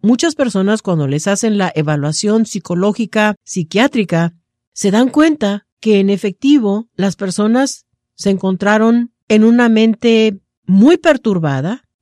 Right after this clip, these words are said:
y que no estaban pensando correctamente. Quizás tienen enfermedad, desequilibrios mentales, etcétera. ¿Qué es una mente insensata, entonces? Básicamente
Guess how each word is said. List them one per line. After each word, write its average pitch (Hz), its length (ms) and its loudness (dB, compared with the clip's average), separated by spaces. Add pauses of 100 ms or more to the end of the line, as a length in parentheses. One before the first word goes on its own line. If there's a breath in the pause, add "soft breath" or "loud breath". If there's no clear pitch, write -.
(160)
y 208 140 -2
que 196 180 -2
no 214 160 2
estaban 247 380 -2
pensando 208 600 -2
correctamente. 185 960 -6
Quizás 185 320 -6
tienen 180 300 -4
enfermedad, 165 640 -2
desequilibrios 196 840 -4 (380 soft breath)
mentales, 175 800 -4
etcétera. 190 560 -6 (720)
¿Qué 330 340 2
es - 240 -4 (120)
una 226 280 0
mente 190 540 -2
insensata, 156 800 -4
entonces? 123 720 -12 (680)
Básicamente 190 1120 -2